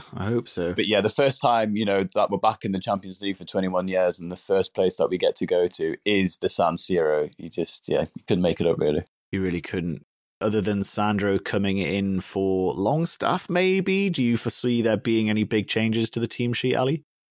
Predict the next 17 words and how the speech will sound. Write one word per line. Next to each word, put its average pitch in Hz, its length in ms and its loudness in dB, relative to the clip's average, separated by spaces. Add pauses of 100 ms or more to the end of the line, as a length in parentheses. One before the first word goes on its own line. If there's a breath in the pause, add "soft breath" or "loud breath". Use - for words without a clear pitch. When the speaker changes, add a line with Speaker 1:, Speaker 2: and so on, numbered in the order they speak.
(200)
Speaker 2:
I 170 160 2
can 165 300 0
see 143 180 0
Tonali 117 380 2
starting, 98 480 0
definitely. 98 600 0
Who 131 200 0
he 156 100 0
will 143 160 0
come 131 200 -2
in 117 140 0
replace 107 400 0
of, 95 220 2
I 107 120 2
actually - 260 -2
don't 101 340 0
know. 87 360 0